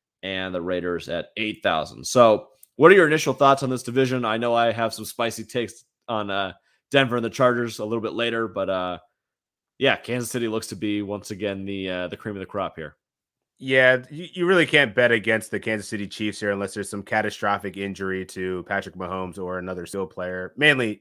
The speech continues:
Speaker 2: Patrick Mahomes. Like, that's pretty much what's driving that. Andy Reid's success in Kansas City and this being a consistent, you know, twelve, thirteen team, uh, thirteen win team. So, yeah,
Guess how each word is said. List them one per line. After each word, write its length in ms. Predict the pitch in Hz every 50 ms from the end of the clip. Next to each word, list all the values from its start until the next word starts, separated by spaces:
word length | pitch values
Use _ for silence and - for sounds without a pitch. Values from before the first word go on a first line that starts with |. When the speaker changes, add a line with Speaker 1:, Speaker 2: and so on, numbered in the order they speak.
| - _
Speaker 2:
Patrick 280 | - 107 101 - - -
Mahomes. 380 | 92 92 92 90 87 80 -
Like, 140 | 87 85 -
that's 320 | 95 92 85 - - - _ _ _ _ _ _ _
pretty 160 | - 135 120
much 140 | 113 107 -
what's 120 | 98 -
driving 360 | - - 101 101 101 92 95
that. 200 | 95 95 92 82
Andy 280 | 101 110 110 107 107 104
Reid's 240 | 101 104 101 98 -
success 580 | - 95 - - - 104 101 98 - - - _ _ _ _ _ _ _ _ _ -
in 180 | 127 127 113
Kansas 420 | 110 127 120 117 113 101 104 95 -
City 520 | - 110 107 104 107 104 101 98 98 _ _ _ _ -
and 160 | 107 107 107
this 120 | 107 92
being 260 | 87 107 107 104 101
a 180 | 98 98 98 -
consistent, 680 | - 117 104 95 - - 113 107 - - 104 98 98 - _ _
you 80 | 104 98
know, 160 | 98 95 92 -
twelve, 400 | - - 110 107 104 101 98 -
thirteen 540 | - 104 104 98 - 107 101 98 98 92
team, 460 | - - 107 101 98 98 95 95 90 - _ _ _ _ _ _ _ _
uh, 160 | 95 95 92
thirteen 420 | 90 - 120 113 - 113 107 98 95
win 200 | 104 101 98 87
team. 360 | - - 101 95 90 82 -
So, 360 | - - 98 92 92 87 - _ _ _ _ _ _
yeah, 360 | 107 101 101 101 101 104 110